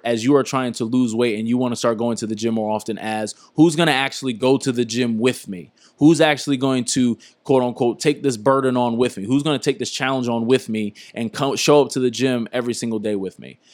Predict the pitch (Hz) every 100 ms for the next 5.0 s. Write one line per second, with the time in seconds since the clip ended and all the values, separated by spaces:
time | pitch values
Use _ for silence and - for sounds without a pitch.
0 | - - 127 123 110 - 139 180 208 185
1 | 139 123 123 - 110 120 117 - 117 113
2 | 110 - _ - 131 143 175 143 147 -
3 | 135 113 120 143 - 131 120 117 120 120
4 | 113 113 110 113 107 101 90 98 76 -